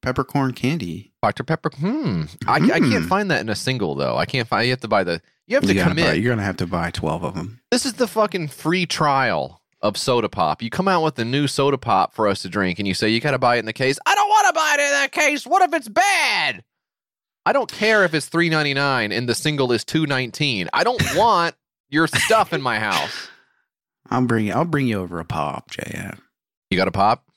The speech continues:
Speaker 1: I'll bring you over one of my pops.
Speaker 2: You got a <laughs>
Speaker 1: I brought him one of my pops. <laughs>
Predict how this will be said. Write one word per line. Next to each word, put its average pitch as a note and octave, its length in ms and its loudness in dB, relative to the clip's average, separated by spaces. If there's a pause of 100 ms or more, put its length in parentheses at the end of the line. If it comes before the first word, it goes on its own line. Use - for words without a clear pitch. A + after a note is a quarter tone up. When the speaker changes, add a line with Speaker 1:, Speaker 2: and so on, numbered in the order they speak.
(220)
Speaker 1:
I'll C4+ 120 2
bring B3 200 4
you G#3+ 80 4
over F3 180 2
one D3+ 200 2
of D3+ 60 0
my D#3 120 2
pops. - 760 -4 (240)
Speaker 2:
You A2 80 -2
got C3 160 2
a E3+ 60 2
<laughs> - 2000 0
Speaker 1:
I C3 60 2
brought E3+ 340 0
him F#3 100 0
one D#3+ 140 0
of D#3+ 60 0
my D3 160 2
pops. F#3 600 2
<laughs> - 100 0